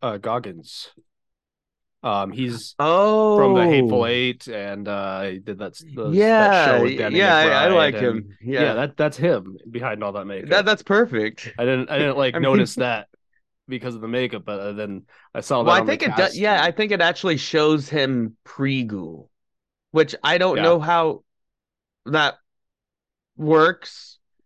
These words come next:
Speaker 1: Uh,
Speaker 2: Be-
Speaker 1: in, in the Fallout universe, it's ghouls are people who essentially did not make it to a vault. Um,
Speaker 2: Right, yeah.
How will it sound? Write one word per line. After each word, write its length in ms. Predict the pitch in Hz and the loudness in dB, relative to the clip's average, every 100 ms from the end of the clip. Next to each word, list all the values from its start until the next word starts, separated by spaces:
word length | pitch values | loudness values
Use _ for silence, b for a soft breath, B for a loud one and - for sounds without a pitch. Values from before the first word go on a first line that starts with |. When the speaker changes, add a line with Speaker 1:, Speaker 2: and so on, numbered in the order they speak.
| _ _ _ _ _ _ - | _ _ _ _ _ _ -4
Speaker 1:
Uh, 540 | 139 139 127 120 120 | 0 2 2 0 -2
Speaker 2:
Be- 140 | - 156 | -4 -6
Speaker 1:
in, 160 | 131 - | -6 -4
in 140 | 139 | -4
the 80 | 135 | -4
Fallout 340 | 151 139 127 | 0 0 0
universe, 500 | 139 135 123 120 - - | -2 -6 -4 -6 -6 -12
it's 400 | 127 113 - - 127 | -12 -12 -18 -20 -16
ghouls 420 | 120 131 135 131 | -6 -2 0 -2
are 160 | 127 123 | -2 -4
people 580 | - 123 110 120 117 104 | -4 -10 -4 -2 -2 -4
who 160 | 120 | -8
essentially 960 | 107 - 120 107 120 113 110 107 101 - _ _ _ _ _ _ _ _ _ _ _ 110 | -10 -8 -10 -10 -10 -6 -6 -6 -8 -14 _ _ _ _ _ _ _ _ _ _ _ -18
did 200 | 104 131 | -6 -6
not 360 | 117 117 117 110 | -4 -4 -4 -4
make 280 | 117 110 117 | -8 -10 -10
it 120 | - | -14
to 180 | 131 120 | -8 -8
a 100 | 107 | -6
vault. 540 | 110 113 113 - - _ _ _ _ _ _ _ _ _ _ _ _ _ _ _ _ - | -4 -4 -4 -8 -16 _ _ _ _ _ _ _ _ _ _ _ _ _ _ _ _ -6
Um, 680 | 110 107 104 98 92 90 - - | -4 -2 -2 -4 -8 -12 -18 -16
Speaker 2:
Right, 720 | 127 143 151 139 123 110 - | -6 0 4 4 2 0 -2
yeah. 520 | 120 127 113 95 | -2 0 0 -2